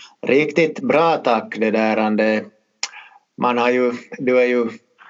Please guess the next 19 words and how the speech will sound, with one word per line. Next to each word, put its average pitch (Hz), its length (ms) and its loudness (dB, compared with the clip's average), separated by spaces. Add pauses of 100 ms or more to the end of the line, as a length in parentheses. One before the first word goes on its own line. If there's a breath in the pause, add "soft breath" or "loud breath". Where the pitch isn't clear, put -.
(160)
en 117 220 0
vän 117 260 2
av 110 200 0
rutiner, 120 680 0
och 110 180 0 (880 soft breath)
för 120 80 -2
min 117 280 0
del 113 240 4
så 107 420 0
börjar 113 600 0 (720)
rutinerna 113 680 2
också 110 220 -2
komma 113 360 2
tillbaks 107 540 0
efter 104 320 0
det 101 80 2
här 101 280 0 (340)
nitton 120 580 0
dagar 107 500 2